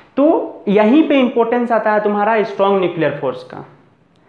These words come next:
कि अगर strong nuclear force जो है वो प्रोटॉन प्रोटॉन के बीच में अगर नहीं लगेगा,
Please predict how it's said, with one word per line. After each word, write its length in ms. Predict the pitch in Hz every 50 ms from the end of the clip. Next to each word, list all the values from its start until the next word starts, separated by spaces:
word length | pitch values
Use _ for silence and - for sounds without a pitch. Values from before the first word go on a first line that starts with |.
| _ _ _ _ _
कि 100 | - 208
अगर 280 | 214 202 202 233 233 220
strong 420 | 180 - - - 208 233 262 262 247
nuclear 400 | 233 220 226 226 240 240 247 - -
force 240 | 220 233 233 220 220
जो 120 | 220 214
है 640 | 202 180 170 165 170 180 214 254 - - - - - -
वो 140 | 185 226 247
प्रोटॉन 480 | - - - 185 180 180 214 226 247 233
प्रोटॉन 360 | 233 220 202 - 226 226 226
के 80 | 233
बीच 240 | 208 175 208 208 208
में 100 | 220 220
अगर 160 | 214 214 214
नहीं 240 | 196 196 190 208 254
लगेगा, 460 | 247 220 180 156 147 143 135 139 147